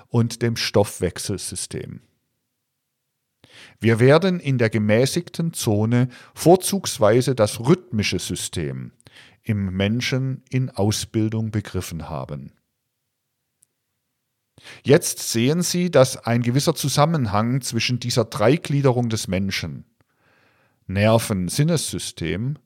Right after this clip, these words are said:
rhythmisches System, Stoffwechselsystem und der Außenwelt vorhanden ist. Sie sehen, dass das Kopfsystem mehr der ganzen Umwelt zugeordnet ist,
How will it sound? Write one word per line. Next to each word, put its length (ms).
rhythmisches 680
System, 680
Stoffwechselsystem 1500
und 380
der 160
Außenwelt 680
vorhanden 580
ist. 540
Sie 260
sehen, 640
dass 180
das 260
Kopfsystem 1200
mehr 420
der 160
ganzen 420
Umwelt 640
zugeordnet 800
ist, 500